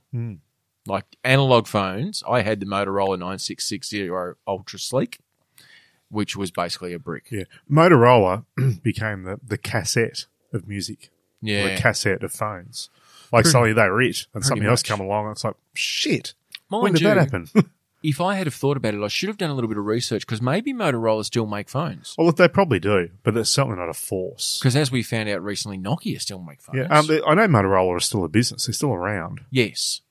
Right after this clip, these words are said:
Speaker 1: Hmm. You know who isn't still around?
Speaker 2: Whom?
Speaker 1: MySpace Tom.
Speaker 2: MySpace Tom? <laughs> Who the fuck's MySpace Tom?
Speaker 1: Do you remember MySpace?
Speaker 2: I do.
Speaker 1: Yeah. So everyone that joined up MySpace,
Speaker 2: Yes.
Speaker 1: the first friend they got was Tom.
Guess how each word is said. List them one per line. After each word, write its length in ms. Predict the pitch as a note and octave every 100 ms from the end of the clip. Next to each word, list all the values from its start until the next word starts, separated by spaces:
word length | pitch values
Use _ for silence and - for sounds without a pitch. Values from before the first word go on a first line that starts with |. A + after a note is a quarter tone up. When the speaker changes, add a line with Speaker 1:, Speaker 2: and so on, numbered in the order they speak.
| _ -
Speaker 1:
Hmm. 140 | B2 F2 _ _ _ -
You 120 | C#3+
know 80 | G3
who 120 | A2
isn't 200 | A2 B2
still 260 | - C3+
around? 300 | A#2+ C#3 A#3 _
Speaker 2:
Whom? 260 | - A2+ A2+ -
Speaker 1:
MySpace 400 | A#3 E3+ B2+ -
Tom. 280 | D#3+ F3 A#2 _ _ _ _ _ _
Speaker 2:
MySpace 580 | B2+ D#3 F#3+ - D3+ -
Tom? 200 | - G3 B3
<laughs> 40 | -
Who 160 | E4+
the 120 | D#4 D3+ -
fuck's 280 | G3+ - -
MySpace 640 | F3 F3 E3 - D#3+ E3+
Tom? 160 | - F#3
Speaker 1:
Do 60 | D4
you 40 |
remember 240 | D#4+ E4 B3+ A#2+
MySpace? 680 | G#2 - - G#2+ F#3 - -
Speaker 2:
I 120 | B2
do. 560 | A#2+ - - C3+ B2 A#2
Speaker 1:
Yeah. 180 | A2 G2+ - _
So 380 | - - F#3 F#3 - - _ _ _ -
everyone 340 | F3 A3 G#3+
that 80 | F#3
joined 300 | C#3+ D3 C#3
up 80 | B2+
MySpace, 800 | A2+ B2 B2+ - F2 - - -
Speaker 2:
Yes. 300 | A2 G#2 G#2
Speaker 1:
the 80 | C#3+
first 280 | F#3+ F#3+ -
friend 240 | F3 F3+
they 120 | A2+
got 180 | F#2 G2
was 160 | A#2+ -
Tom. 320 | - D3